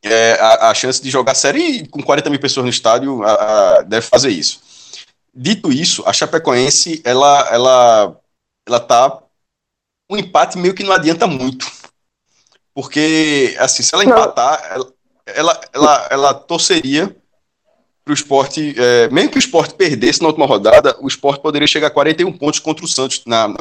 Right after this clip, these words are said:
Speaker 1: na penúltima rodada, né? O, na última, o Sport poderia chegar a quarenta e um. A Chapecoense teria, no máximo, um empate contra o São Paulo. Só que aí o São Paulo estaria precisando da vitória pra chegar no G quatro.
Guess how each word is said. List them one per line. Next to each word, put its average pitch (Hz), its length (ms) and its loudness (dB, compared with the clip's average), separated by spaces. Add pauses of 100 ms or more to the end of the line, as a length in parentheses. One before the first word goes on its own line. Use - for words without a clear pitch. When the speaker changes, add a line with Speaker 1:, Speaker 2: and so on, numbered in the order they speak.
(160)
Speaker 1:
na 113 140 -4
penúltima 123 360 -6
rodada, 107 300 0
né? 135 100 -8 (340)
O, - 80 -20 (200)
na 131 140 -2
última, 175 340 2
o - 20 2
Sport - 300 -4
poderia 147 240 -2
chegar 143 180 0
a 143 40 0
quarenta 151 320 0
e 156 80 2
um. 117 140 -2 (480)
A 101 100 -4
Chapecoense 156 460 -2
teria, 160 200 2
no 208 180 2
máximo, 165 500 0
um 190 60 -6
empate 196 420 -2
contra 127 200 -10
o 113 40 -8
São 110 160 -6
Paulo. 64 360 -8 (420)
Só 147 160 -2
que 143 120 -2
aí 160 140 4
o 214 60 0
São 226 260 -2
Paulo 170 320 0
estaria 143 720 -2 (600)
precisando 151 480 0
da 160 80 4
vitória 156 580 2 (180)
pra 131 400 2
chegar 135 340 -2
no 151 100 -2
G 180 120 0
quatro. 104 480 2